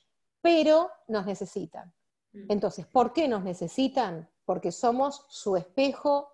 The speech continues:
Speaker 1: su palabra, su contención,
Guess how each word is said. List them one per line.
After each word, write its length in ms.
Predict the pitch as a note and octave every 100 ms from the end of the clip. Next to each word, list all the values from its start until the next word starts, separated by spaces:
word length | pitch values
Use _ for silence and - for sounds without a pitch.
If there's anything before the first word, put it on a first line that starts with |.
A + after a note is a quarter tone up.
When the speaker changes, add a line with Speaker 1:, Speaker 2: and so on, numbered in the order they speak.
| _
Speaker 1:
su 300 | - - F3+
palabra, 840 | F3+ G3+ A#3+ B3 B3 B3 B3 - _
su 200 | - G#3+
contención, 920 | F#3+ F3+ F3 F3+ - C4 C4 C4 C4+